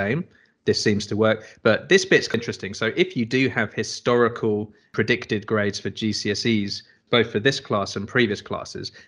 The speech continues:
then it takes away the difference. So this is assuming that the, the teachers are predicting inaccurately, but consistently inaccurately. So if they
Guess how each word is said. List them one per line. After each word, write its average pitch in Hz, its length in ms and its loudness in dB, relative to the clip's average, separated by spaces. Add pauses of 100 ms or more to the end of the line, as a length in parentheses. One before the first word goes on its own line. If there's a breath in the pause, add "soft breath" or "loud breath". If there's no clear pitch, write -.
then 104 560 2 (100)
it 113 140 -4
takes 127 260 0
away 113 160 2
the 101 120 0
difference. 110 420 -2
So 117 100 -2
this 143 200 2
is 147 100 2
assuming 117 580 2
that 104 320 0 (300 soft breath)
the, 107 420 0 (640 soft breath)
the 113 100 -2
teachers 123 600 2
are 107 340 0
predicting 110 720 0
inaccurately, 120 640 0
but 104 180 -6
consistently 104 760 -2
inaccurately. 101 560 -8
So 110 180 -4
if 104 120 -4
they 139 240 4